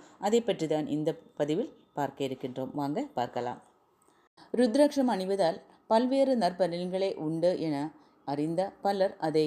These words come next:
யாரெல்லாம் அணியலாம், எத்தனை முக ருத்ராட்சம் அணியலாம், திருமணமானவர்கள் அணியலாமா என பல்வேறு கேள்விகள் தங்கள் மனதில் எழுவதுண்டு. ஒன்று முதல் முப்பத்தி எட்டு முக ருத்ராட்சங்கள் வரை முன்பு இருந்தன.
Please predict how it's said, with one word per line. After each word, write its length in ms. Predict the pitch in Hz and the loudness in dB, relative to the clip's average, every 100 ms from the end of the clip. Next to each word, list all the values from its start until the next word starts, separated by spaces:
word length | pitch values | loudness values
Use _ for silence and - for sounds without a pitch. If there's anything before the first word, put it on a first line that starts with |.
| 165 | 2
யாரெல்லாம் 540 | 190 254 226 214 226 | 2 2 2 2 0
அணியலாம், 520 | 165 156 160 156 147 - - - | 0 0 0 0 -2 -4 -18 -2
எத்தனை 380 | 202 202 262 254 | -2 4 2 4
முக 240 | 220 196 | 2 2
ருத்ராட்சம் 560 | 165 143 165 165 175 - | 2 0 -2 -2 -6 -2
அணியலாம், 480 | 156 156 160 156 156 - - | -2 0 0 -2 -6 -16 -2
திருமணமானவர்கள் 1000 | 220 233 247 247 196 175 185 175 165 170 | 2 4 2 2 2 2 0 0 0 -2
அணியலாமா 600 | - 151 165 175 165 160 151 | -2 -2 0 0 0 0 -2
என 220 | 151 151 | -2 -4
பல்வேறு 480 | - 214 233 226 226 | 0 0 4 4 4
கேள்விகள் 520 | 220 151 160 147 151 | 0 -2 0 -2 -2
தங்கள் 300 | - 151 156 | -4 -4 -4
மனதில் 400 | 151 143 147 156 | -4 -4 -4 -4
எழுவதுண்டு. 640 | - 135 131 123 127 123 113 - _ _ _ _ _ _ _ _ - _ 226 | -4 -4 -4 -4 -4 -4 -6 -10 _ _ _ _ _ _ _ _ -20 _ 4
ஒன்று 240 | 262 339 | 6 6
முதல் 240 | 302 254 262 | 4 4 4
முப்பத்தி 400 | 196 214 208 220 | 2 0 0 0
எட்டு 220 | 185 233 | 0 0
முக 240 | 233 190 | 0 2
ருத்ராட்சங்கள் 600 | 185 160 160 160 175 165 | 0 0 -2 -2 -2 -2
வரை 240 | 156 143 143 | 0 0 0
முன்பு 360 | 165 190 233 233 | -2 -2 0 0
இருந்தன. 440 | 165 143 135 123 | 0 -2 -2 -6